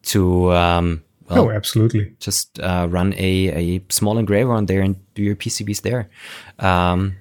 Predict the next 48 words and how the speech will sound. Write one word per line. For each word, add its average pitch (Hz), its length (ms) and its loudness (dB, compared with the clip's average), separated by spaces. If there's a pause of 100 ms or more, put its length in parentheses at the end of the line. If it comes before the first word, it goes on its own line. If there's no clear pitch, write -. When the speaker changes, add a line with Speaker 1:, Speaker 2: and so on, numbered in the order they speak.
(180)
Speaker 1:
which 117 280 2
is 185 160 0
kind 185 240 2
of 135 100 2
interesting. - 600 0 (180)
<laughs> - 200 -18
But, 104 300 0 (420)
uh, 98 360 4
Speaker 2:
The, 185 60 8 (200)
Speaker 1:
if, 151 220 4
Speaker 2:
the, - 60 -6
Speaker 1:
if - 40 0
Speaker 2:
the - 60 4
Speaker 1:
some-, 302 160 4
Speaker 2:
biggest 277 340 0
Speaker 1:
if 156 140 0
somebody's 220 420 2
thinking 320 380 0
of, - 420 -8
of 98 160 -2
getting 175 260 2
into 170 200 0
that, 156 200 2 (240)
yeah, 131 140 4
modding 151 300 2
your 147 80 0
C 151 160 -2
N 147 60 0
C 143 120 -2
router, 139 380 2
uh, 104 140 2
your 107 280 -2
three 131 240 -6
D 123 80 -6
printer 135 380 -4
is 135 240 -6
fine. 143 240 2 (520)
And 120 260 0
there 110 260 2
are 113 180 2
a 127 80 0
couple 110 300 -4
of 85 80 -4
videos 92 500 -2 (100)
actually - 600 -10 (300)
also 95 320 -6
on 87 100 -2
YouTube. 87 380 -6